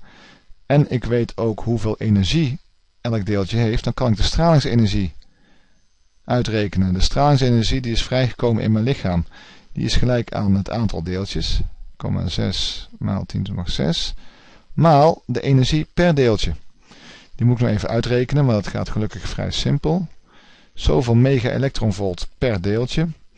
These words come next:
Dan wil ik natuurlijk wel naar joules omrekenen. Ehm, de omrekenfactor tussen mega-elektronvolt en joule, die is één komma zeshonderdtwee maal tien tot de macht min dertien. Als ik het allemaal bij elkaar uitreken, dan komt er uit twee komma vijf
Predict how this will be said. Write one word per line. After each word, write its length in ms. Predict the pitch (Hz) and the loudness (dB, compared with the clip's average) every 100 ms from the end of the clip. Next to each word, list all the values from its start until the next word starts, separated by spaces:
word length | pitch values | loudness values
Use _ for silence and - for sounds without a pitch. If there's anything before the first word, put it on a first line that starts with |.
| - - _ - | -20 -20 _ -12
Dan 100 | 107 | -4
wil 100 | 117 | 0
ik 80 | 143 | 2
natuurlijk 340 | 117 - 110 | 2 2 0
wel 140 | 127 135 | 0 2
naar 140 | 104 | 2
joules 320 | 82 104 127 | 2 0 -2
omrekenen. 640 | - 127 123 123 120 127 139 - - - - - - - - - | -2 0 0 -2 -2 -2 -4 -8 -20 -20 -20 -20 -20 -20 -20 -8
Ehm, 300 | 104 98 95 - | -2 2 2 0
de 140 | - | -6
omrekenfactor 800 | - 123 113 98 101 113 - 101 | -2 0 0 -2 -4 -4 -4 -6
tussen 300 | - 98 104 | -4 0 2
mega-elektronvolt 880 | 107 107 98 101 117 - 98 92 92 | 2 0 -4 -4 -4 -4 -4 -4 -6
en 140 | 92 95 | -2 -2
joule, 340 | 113 110 90 - - _ - - | 0 -4 -6 -10 -16 _ -20 -12
die 180 | 110 92 | -8 -6
is 160 | 92 | -6
één 180 | - 110 | -4 -4
komma 220 | - 101 | -2 -2
zeshonderdtwee 640 | 90 104 - 95 - 95 90 | 0 0 0 -2 -4 -4 -2
maal 200 | 90 90 | -2 -4
tien 160 | - 98 | -4 -4
tot 100 | 90 | -4
de 60 | |
macht 40 | - | -4
min 260 | 87 82 | -2 -2
dertien. 540 | 82 104 - 147 170 180 - - - - - - - - - | -2 -6 -4 0 2 0 -8 -20 -20 -20 -20 -20 -20 -20 -8
Als 160 | 117 | 0
ik 60 | - | 0
het 100 | - | 2
allemaal 180 | 113 107 | 0 0
bij 100 | 98 | -2
elkaar 220 | 101 104 | -4 -4
uitreken, 560 | 104 101 104 95 98 - _ _ | -6 -4 -6 0 0 -2 _ _
dan 220 | 98 104 | -8 -6
komt 220 | - 98 | -4 -4
er 60 | - | -4
uit 300 | 92 92 - - - _ _ _ _ - | -6 -6 -10 -14 -20 _ _ _ _ -10
twee 320 | - 131 143 | -4 -2 -2
komma 300 | - 135 127 | 0 2 2
vijf 480 | 107 98 98 - | 0 -2 -2 -4